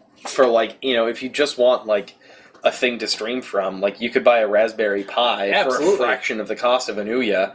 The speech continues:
Speaker 2: Yeah.
Speaker 1: and set it up as a, as a streaming center,
Speaker 2: And that
Speaker 1: you know?
Speaker 2: thing has so much potential.
Speaker 1: I, I wanna buy a Raspberry Pi just to fuck around with it.
Speaker 2: <laughs> Yeah, I
Speaker 1: They're so
Speaker 2: know.
Speaker 1: cheap. Like, why the fuck not?
Speaker 2: You could learn some, like, really easy C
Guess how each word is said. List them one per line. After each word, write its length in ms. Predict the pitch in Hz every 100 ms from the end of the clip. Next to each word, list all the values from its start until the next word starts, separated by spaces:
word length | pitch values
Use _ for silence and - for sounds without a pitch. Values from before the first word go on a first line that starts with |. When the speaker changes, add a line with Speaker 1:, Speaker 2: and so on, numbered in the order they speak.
| -
Speaker 2:
Yeah. 360 | 127 196 -
Speaker 1:
and 120 | 127
set 220 | 117 123 113
it 100 | 113
up 160 | 110
as 160 | 113 107
a, 160 | 107 104
as 100 | 107
a 40 |
streaming 420 | 107 - 113 110 110
center, 400 | 107 95 107 - _
Speaker 2:
And 160 | 139 151
that 80 | 143
Speaker 1:
you 40 |
know? 60 | 113
Speaker 2:
thing 180 | 127 123
has 300 | 113 - -
so 520 | - - - - 123
much 220 | 117 107 -
potential. 440 | - 131 - 101
Speaker 1:
I, 360 | 139 160 151 - -
I 400 | 117 143 131 113
wanna 260 | 127 131 113
buy 160 | 110
a 80 | 113
Raspberry 420 | 113 117 120 110
Pi 280 | 110 123 117
just 180 | 107 117
to 60 | -
fuck 220 | 117 -
around 300 | 107 107 117
with 140 | 101
it. 80 | -
Speaker 2:
<laughs> 80 | 226
Yeah, 240 | 277 127
I 40 | 117
Speaker 1:
They're 80 | 156
so 160 | 196
Speaker 2:
know. 60 | 196
Speaker 1:
cheap. 400 | - 147 151 127
Like, 220 | 113 113 117
why 160 | 120
the 80 | 131
fuck 240 | - 135
not? 440 | 113 120 110 87 -
Speaker 2:
You 100 | 165
could 160 | 160
learn 200 | 139 147
some, 240 | 147 143 131
like, 220 | 117 110
really 300 | 113 117 123 120
easy 600 | 117 110 - 113 113 110
C 680 | - - 113 117 113 120